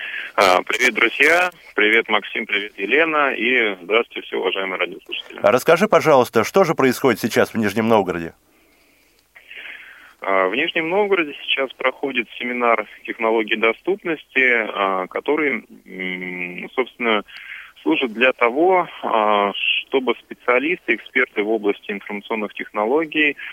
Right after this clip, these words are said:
Speaker 1: а, обменивались опытом, м, презента-, а, презентовывали новинки в области, м, информационных технологий, которые позволяют расширить, э, горизонты для незрячих, а, пользователей, для незрячих людей.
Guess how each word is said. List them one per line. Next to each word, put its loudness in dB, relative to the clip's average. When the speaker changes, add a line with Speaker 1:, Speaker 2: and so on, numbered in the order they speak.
Speaker 1:
а, 2
обменивались 0
опытом, 0
м, -6
презента-, 0
а, 0
презентовывали 2
новинки 0
в -6
области, 2
м, -4
информационных -2
технологий, 2
которые 2
позволяют 0
расширить, 2
э, 4
горизонты 0
для 2
незрячих, 0
а, 2
пользователей, -2
для 2
незрячих -2
людей. -2